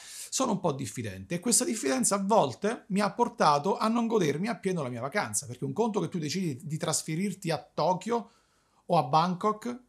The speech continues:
o Bangkok, come voglio chiamarla io, e decidi di rimanerci per un anno. È ovvio, magari il,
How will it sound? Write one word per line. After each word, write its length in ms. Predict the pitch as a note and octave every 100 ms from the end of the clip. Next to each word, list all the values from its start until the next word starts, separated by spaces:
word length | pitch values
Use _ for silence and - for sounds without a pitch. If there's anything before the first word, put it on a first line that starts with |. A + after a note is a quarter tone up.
| _
o 120 | C#3+
Bangkok, 840 | A#2 C3+ C#3+ A2+ G#2 A2 A2 F#3
come 400 | F3+ C3+ B2+ B2+ _
voglio 320 | C#3 C#3+ C3
chiamarla 380 | B2 C#3 C3 C3+
io, 400 | C3+ C#3+ G#3+ G#3+ _ - -
e 200 | - E3+
decidi 300 | F3 F3 G#3
di 80 | F#3+
rimanerci 500 | E3 D#3 F#3+ F#3+ -
per 120 | D#3
un 100 | C#3+
anno. 420 | A#2+ G#2+ A2 -
È 100 | -
ovvio, 300 | C#3 F#2 A2
magari 220 | B2+ C#3
il, 100 | A2+